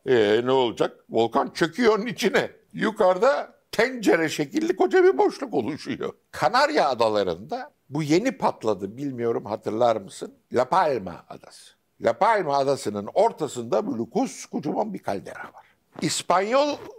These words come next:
orada İspanyollar yaşıyor. İspanya'ya ait Kanarya Adaları. Oradaki insanlar bakmışlar, "Ulan bu tencereye benziyor." <laughs>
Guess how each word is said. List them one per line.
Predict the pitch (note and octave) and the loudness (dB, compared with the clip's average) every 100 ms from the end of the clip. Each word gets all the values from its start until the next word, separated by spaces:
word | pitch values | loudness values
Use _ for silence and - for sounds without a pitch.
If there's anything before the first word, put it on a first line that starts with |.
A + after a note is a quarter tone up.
| - | 0
orada | E3 A#2+ D3+ | 0 0 -4
İspanyollar | - C3 B2+ A#2+ A#2 | -2 0 2 4 2
yaşıyor. | F#2 D2 - B2+ | 2 -4 -8 -6
İspanya'ya | - A2 F2+ D#2 C#2 | -2 0 0 0 -2
ait | - | -8
Kanarya | F#2 F2 D#2 D#2 | -10 -10 -10 -10
Adaları. | E2 - F#3 C4 _ | -10 -10 -10 -12 _
Oradaki | - C4+ G#3+ E3+ | 0 2 -2 -2
insanlar | F3+ F#3 - G#3+ C#4 C#4 F#3 | -4 -4 0 -2 0 0 0
bakmışlar, | G3+ A3+ G3+ C#4 C#4 | 0 -4 -6 -2 0
"Ulan | A#3 A3+ | 0 0
bu | |
tencereye | - F3+ C#3+ G2 F2+ E2 | -2 -2 0 0 -2 -4
benziyor." | F2 - - - | -8 -8 -10 -12
<laughs> | - | -18